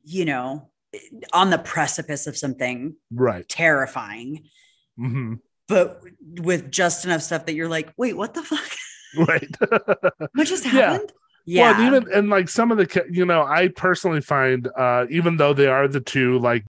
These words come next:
Speaker 2: most stereotypically Jewish characters, I find Lipnick and Giesler hilarious. Like, all of Lipnick, like, he's such a fast talking and, like,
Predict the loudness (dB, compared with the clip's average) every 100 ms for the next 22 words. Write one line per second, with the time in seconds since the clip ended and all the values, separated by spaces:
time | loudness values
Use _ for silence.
0 | -6 -2 -2 0 0 2 2 2 0 0
1 | 0 -2 -2 -2 -2 -2 -6 -10 -12 -6
2 | -2 -2 -2 -10 -10 -12 -18 -20 -20 -20
3 | -20 -16 -2 0 2 2 0 0 -2 0
4 | -4 -4 -10 -6 -4 -4 -6 -12 -12 -12
5 | -12 -12 -12 -16 -20 -20 -20 -16 -4 -4
6 | -4 -8 -16 -16 -4 2 4 4 2 0
7 | -2 -2 -4 -2 -4 -4 -6 0 0 0
8 | -4 _ -2 0 0 -2 -2 -2 -4 -6
9 | -4 -4 -6 -6